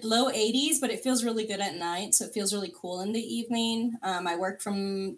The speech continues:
Speaker 2: not have a
Speaker 1: outside.
Speaker 2: little baby fan?
Speaker 1: I don't, but I might need to invest in
Speaker 2: I'ma
Speaker 1: one.
Speaker 2: need you to get one or take my raggedy one from two thousand nine that we still have.
Speaker 1: <laughs> Yeah, so, but other than that, it's, it's going really well.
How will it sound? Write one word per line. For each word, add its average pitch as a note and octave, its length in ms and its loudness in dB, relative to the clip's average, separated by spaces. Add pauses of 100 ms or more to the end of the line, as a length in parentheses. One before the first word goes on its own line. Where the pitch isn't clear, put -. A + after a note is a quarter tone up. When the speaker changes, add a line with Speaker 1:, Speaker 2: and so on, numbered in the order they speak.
Speaker 2:
not G3+ 100 4
have F#3+ 100 6
a A#3+ 40 2
Speaker 1:
outside. G#3 400 8
Speaker 2:
little G3 160 0
baby G3 320 0
fan? F#3+ 540 -4 (680)
Speaker 1:
I B3+ 160 2
don't, G#3+ 480 4
but - 80 2
I A#3+ 80 6
might C4+ 260 4
need A3+ 160 2
to G#3+ 60 0
invest G#3 460 2
in A#3 100 0
Speaker 2:
I'ma A#3 180 4
Speaker 1:
one. F4 140 4
Speaker 2:
need D#4 240 6
you B3+ 100 -2
to A3 100 -2
get G3+ 220 -2
one G3+ 220 -2
or G3 200 -2
take G3 300 -2
my G3 160 -2
raggedy F3 460 0
one D#3+ 320 -4
from E3+ 180 -6
two F3 140 -12
thousand E3 400 -2
nine D3 340 -6
that D3 160 -10
we D#3 100 -6
still - 280 -4
have. C#4+ 460 -2
Speaker 1:
<laughs> D4 40 4 (1000)
Yeah, G#3 640 4
so, G#3 840 4
but A#3+ 120 2
other F4 220 4
than F4+ 140 4
that, C#4 180 6
it's, - 340 8
it's A#3+ 220 4
going C4 340 2
really B3+ 220 0
well. C#4 400 -2